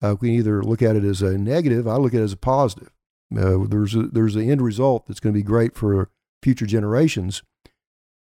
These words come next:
But we're going through a, a growing pains, uh, which is part of the process from the industri-, Industrial Revo-, Revolution on. Those weren't always easy, but, uh, the, the results are gonna be great.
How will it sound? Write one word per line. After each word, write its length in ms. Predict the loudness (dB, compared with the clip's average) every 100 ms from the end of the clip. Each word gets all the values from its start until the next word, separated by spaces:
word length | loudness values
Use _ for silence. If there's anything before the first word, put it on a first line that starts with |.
| _ -2
But 160 | 0
we're 80 | 2
going 180 | 2 0
through 560 | 0 0 0 0 -4 -8 -6
a, 40 |
a 180 | -4 -4
growing 400 | -4 -2 0 -2
pains, 580 | -2 -2 -2 -2 -4 -10 _ _ _ -6
uh, 440 | -2 0 0 -2 -4 -4
which 300 | -2 0 -2
is 80 |
part 240 | -2 0 0
of 20 |
the 60 | 0
process 760 | 0 0 0 0 0 -2 -8 -14 _ _
from 180 | -2 0
the 80 | 2
industri-, 440 | 2 2 2 -2 -4
Industrial 520 | 0 2 2 0 2
Revo-, 180 | 0 -4
Revolution 560 | -4 -2 0 0 -2 -2
on. 400 | 0 0 0 -4 _ _ _ _ _ _ _ _ -2
Those 260 | 0 0
weren't 160 | 0 0
always 260 | 2 0
easy, 440 | 0 0 0 -4 -8 _ _ 0
but, 260 | 0 0 0
uh, 220 | 0 0
the, 400 | 0 2 2 0 -6 _ -6
the 80 | -4
results 440 | -2 0 -2 -2
are 60 | -4
gonna 140 | -2
be 100 | 0
great. 360 | -2 0 0